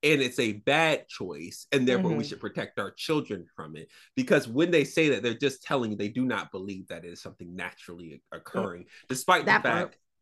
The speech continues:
Speaker 1: That we have tons of evidence now showing that tons of animals are gay, and that is a very normal biological thing. Um, but
Speaker 2: And
Speaker 1: that's
Speaker 2: for, for me, like, where it gets, like, my worry is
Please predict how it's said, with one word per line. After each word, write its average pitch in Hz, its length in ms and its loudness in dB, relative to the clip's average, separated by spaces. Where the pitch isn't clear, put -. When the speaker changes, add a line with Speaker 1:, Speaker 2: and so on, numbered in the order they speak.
Speaker 1:
That 139 160 6
we 147 80 6
have 131 140 4
tons 156 260 2
of 131 60 0
evidence 120 440 -2
now 110 300 -2
showing 98 380 -2
that 92 220 -8
tons 190 380 4
of 143 100 4
animals 113 480 -2
are 104 120 -2
gay, 107 220 -2
and 107 100 -4
that 107 100 -6
is 110 100 -4
a 110 260 -2
very 147 320 8
normal 117 420 0
biological 90 880 -8
thing. - 400 -20
Um, 71 220 -10
but - 40 -10
Speaker 2:
And 208 200 -4
Speaker 1:
that's 262 240 4
Speaker 2:
for, 285 260 4
for 294 160 10
me, 269 320 6
like, 240 240 4
where 202 180 8
it 190 180 6
gets, 190 340 2
like, 190 240 2
my 175 340 6
worry 214 600 6
is 185 440 0